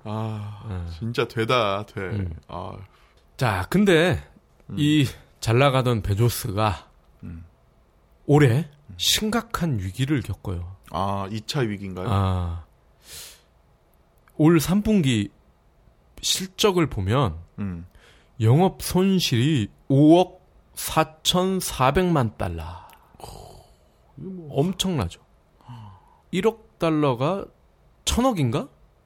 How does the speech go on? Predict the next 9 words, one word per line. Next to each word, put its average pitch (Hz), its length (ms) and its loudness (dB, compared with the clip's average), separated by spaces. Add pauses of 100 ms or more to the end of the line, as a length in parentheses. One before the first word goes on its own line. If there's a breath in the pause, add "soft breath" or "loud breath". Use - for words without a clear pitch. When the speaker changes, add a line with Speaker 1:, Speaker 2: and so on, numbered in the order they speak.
(160)
Speaker 1:
뭐 160 280 -10
이거를 190 300 -6
뭐 156 120 -8
하나로 233 720 -2
해도 185 680 0
실감이 302 400 -2
나지 151 300 0
않는 143 240 -2
금액이라. 104 520 -6